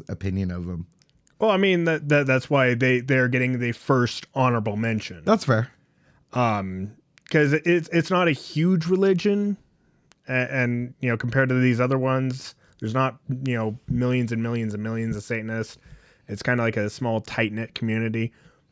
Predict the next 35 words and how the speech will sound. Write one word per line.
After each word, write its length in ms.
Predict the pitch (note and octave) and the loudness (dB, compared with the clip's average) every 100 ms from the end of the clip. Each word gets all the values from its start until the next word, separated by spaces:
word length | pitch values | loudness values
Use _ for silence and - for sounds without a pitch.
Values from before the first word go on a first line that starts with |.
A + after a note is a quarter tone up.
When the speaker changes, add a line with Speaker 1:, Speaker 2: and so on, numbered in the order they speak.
| _ - | _ 0
Speaker 2:
But, 320 | E3 D#3+ _ _ - | 2 2 _ _ -6
you 120 | C3 | 0
know, 240 | A2+ A2 A#2+ _ _ - | 0 0 -6 _ _ -6
I 80 | C3 | 2
did 200 | C3+ C3+ | 4 4
want 260 | B2+ A#2+ | 2 2
to 100 | B2+ | 0
include 380 | A#2+ - A2 G#2 | 0 -2 -4 -4
them. 220 | G#2 G#2 - | -4 -6 -6
I 100 | G#2+ | -6
do 260 | G2+ B2+ C#3 | 2 4 4
see 200 | - B2 | 2 2
you 160 | A#2+ | 2
Satanists 520 | A#2 A#2 A2+ A2+ A2+ | 0 -2 -2 -4 -4
out 220 | A2+ G#2+ A#2+ | -4 -4 -4
there. 220 | A2 G#2 - _ - | -8 -8 -16 _ -10
I 180 | G#2+ | -8
do 300 | G2+ - B2+ | -6 0 2
see 400 | B2 - A#2+ A#2+ A#2+ | 2 0 0 0 -2
that 260 | A#2+ A2 _ - | -4 -4 _ 0
all 200 | A#2+ A#2+ | 2 2
the 100 | A2+ | 0
good 240 | A2+ A2 | -2 -2
you're 200 | A2 G#2+ | 0 0
doing. 400 | G2 F2 E2 - - _ _ _ _ _ _ _ | -2 -6 -14 -20 -20 _ _ _ _ _ _ _
So 360 | - G#2 F2+ F2+ | -10 -6 -4 -6
just 340 | G2 G2 - - _ _ _ _ _ - | -6 -6 -8 -18 _ _ _ _ _ -14
wanna 240 | G2 G2+ F#2+ | -8 -6 -4
bring 280 | A#2+ A2+ | -2 0
that 160 | G#2+ G#2 | 0 -2
up. 300 | G#2 A2 - _ _ _ _ C#3 | -4 -6 -16 _ _ _ _ 0
Um, 420 | C#3 C3+ C3+ - D3+ | 2 2 -2 -4 0
number 160 | E3+ | 0
two, 380 | - C4 F#3+ F#2+ - _ _ _ | 0 2 2 0 -6 _ _ _
Taoism. 880 | - - A3 C4 D3+ E2+ C#2+ C#2+ D2 | -6 -2 2 4 2 0 -12 -16 -20